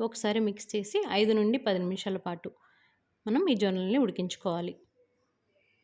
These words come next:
జొన్నలు కూడా ఉడికి పైకి తేలుతూ ఉంటాయండి. అలా ఆ స్టేజ్కి వచ్చే వరకు మనం జొన్నల్ని ఉడికించుకోవాలి.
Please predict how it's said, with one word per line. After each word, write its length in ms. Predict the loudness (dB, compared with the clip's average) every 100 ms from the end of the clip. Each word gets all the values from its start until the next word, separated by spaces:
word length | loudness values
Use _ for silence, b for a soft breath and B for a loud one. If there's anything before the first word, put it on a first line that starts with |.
| _ _ _ _ _ b b b b
జొన్నలు 440 | 0 4 4 4 2
కూడా 240 | 2 2 0 2
ఉడికి 300 | 2 2 0
పైకి 300 | 0 0 0
తేలుతూ 360 | 2 2 2 0
ఉంటాయండి. 520 | 0 0 -2 0 0 0
అలా 240 | -2 0 0 0 -4 -6
ఆ 100 | -6
స్టేజ్కి 400 | -4 -2 -2 -2 -8
వచ్చే 240 | -6 -6
వరకు 320 | -6 -6 -2 -2 -4 B B
మనం 180 | 2 4
జొన్నల్ని 380 | 4 2 2 4
ఉడికించుకోవాలి. 760 | 2 2 -4 -4 -4 -4 -4